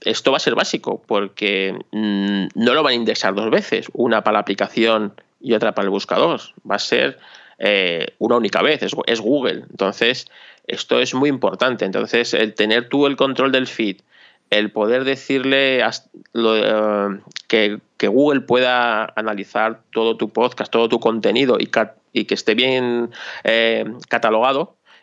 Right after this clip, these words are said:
es fundamental para, para llegar, porque, eh,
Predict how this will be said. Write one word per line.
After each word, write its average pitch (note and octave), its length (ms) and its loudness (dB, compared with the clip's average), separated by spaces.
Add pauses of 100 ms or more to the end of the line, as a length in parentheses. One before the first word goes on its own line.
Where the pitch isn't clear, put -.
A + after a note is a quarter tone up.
es - 140 -8
fundamental A2+ 760 -2
para, F2 800 -2
para F2 160 -2
llegar, G#2+ 480 -2
porque, G#2 840 -4 (340)
eh, F#2+ 420 -2